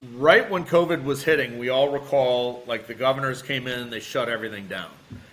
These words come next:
And then when the governor in Illinois shut everything down, then all the cities, of course, and villages, you know, they, they discontinued their programs. And what I mean by that, so this happened in, like, February of two thousand twenty.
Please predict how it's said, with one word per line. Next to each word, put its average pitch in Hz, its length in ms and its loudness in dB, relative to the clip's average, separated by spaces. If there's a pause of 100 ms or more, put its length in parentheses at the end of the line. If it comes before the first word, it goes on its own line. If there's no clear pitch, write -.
(140)
And 135 160 -6
then 156 200 -2
when 147 220 -2
the 139 80 -2
governor 160 480 0
in 143 100 -2
Illinois 139 480 -2
shut 135 260 -2
everything 120 380 -4
down, 123 340 -4
then 120 160 -6
all 131 240 0
the 127 200 -2
cities, 123 580 0
of 104 120 -10
course, 117 460 -4
and 117 180 -12
villages, 131 720 -4 (400)
you 143 100 -10
know, 117 160 -6
they, 131 240 0
they 139 500 -2 (160)
discontinued 139 880 -6
their 160 180 6
programs. 110 840 -8
And 127 120 -10
what 135 140 0
I 127 80 0
mean 160 300 -6
by 110 200 -2
that, 104 380 -6 (320)
so 165 140 -6
this 185 240 -2
happened 170 380 0
in, 131 120 -4
like, 110 200 -6
February 104 1080 -6
of 101 220 -14
two - 160 -14
thousand 110 440 -4
twenty. 117 420 -8